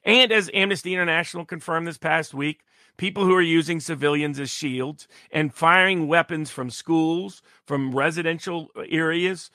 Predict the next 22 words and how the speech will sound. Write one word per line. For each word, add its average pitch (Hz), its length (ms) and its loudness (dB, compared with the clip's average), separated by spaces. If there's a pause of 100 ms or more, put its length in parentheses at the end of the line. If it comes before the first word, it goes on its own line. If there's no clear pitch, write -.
(160)
from 135 160 -6
hospitals, 165 920 0 (180)
using 175 420 0
those, 165 420 2 (100)
I - 40 -2
mean, 165 220 -2
using 240 320 -2
them 185 160 -2
worse 190 320 2
than 151 180 -6
Iraq 151 520 0
did 131 180 -6
at 98 140 -12
times. 98 480 -18 (340)
I 165 120 4
mean, 165 200 2
so, 160 280 2
I - 40 0
mean, 156 260 -2
it, 151 200 0
it's 139 220 -4
deliberately 175 800 0